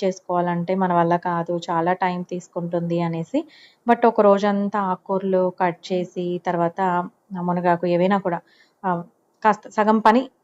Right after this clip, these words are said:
ఏదైనా నేను చెప్పాలనుకుంది ఏంటంటే హాఫ్ వర్క్ ముందు రోజు చేసుకుంటే ఇంకా హాఫ్ వర్క్ నెక్స్ట్ డే చేసుకుంటే మనకి అసలు పని చేసినట్టే అనిపిదనమాట. అదే చెప్తూ ఉన్నాను. నేనైతే ఆకులన్నీ ఒకరోజు డ్రై చేసేసుకున్నాను. ఇంకా కావాలనుకుంటే ఒకరోజు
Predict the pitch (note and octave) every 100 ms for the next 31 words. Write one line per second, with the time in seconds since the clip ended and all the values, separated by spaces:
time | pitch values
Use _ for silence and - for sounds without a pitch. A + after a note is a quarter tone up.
0 | - G3+ G#3 G#3+ G#3+ G#3 G#3 G3 G3+ G3+
1 | G3+ G3+ F#3+ F#3 F#3+ C4+ G3+ G3 - G3
2 | F#3 - A3 F#3+ F#3+ G3 G#3 F#3+ - F#3+
3 | F#3+ D4 D4+ A#3+ F#3 F#3 F#3 - F3+ G#3+
4 | F#3 - F#3+ F#3+ F#3+ E3+ - E3+ F3 D4+
5 | _ _ _ _ _ A3+ G#3+ G#3+ B3+ C4+
6 | G#3+ G#3 F#3+ F3+ E3+ - _ _ _ _
7 | _ - F#3+ G3 G3 F#3+ F#3 E3+ G3 F3+
8 | F3 F3+ F3 E3+ E3 E3 E3 F3+ E3+ E3+
9 | F#3 - F3 E3+ E3 A3 C4+ G#3+ G3 F#3+
10 | A#3 A3 G#3+ G3 G#3 G#3+ G#3+ G#3+ G3 G3
11 | F#3+ F3+ F#3 F#3+ F#3+ - F3+ F3 E3+ F3
12 | F3 _ _ _ A#3 A#3 B3+ A#3 G#3+ A3+
13 | A#3+ A#3+ A#3 A#3 A3+ A3 G3 G3 G3 G#3+
14 | G3+